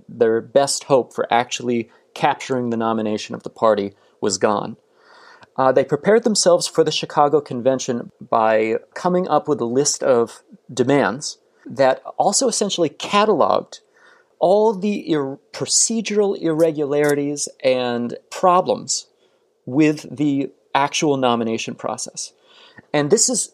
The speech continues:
I mean, what's unbelievable is that no such document existed anywhere in the party.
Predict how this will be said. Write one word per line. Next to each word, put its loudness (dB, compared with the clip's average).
I 2
mean, -2
what's 2
unbelievable 0
is -6
that -4
no 2
such -2
document -2
existed -6
anywhere 4
in -2
the -6
party. -6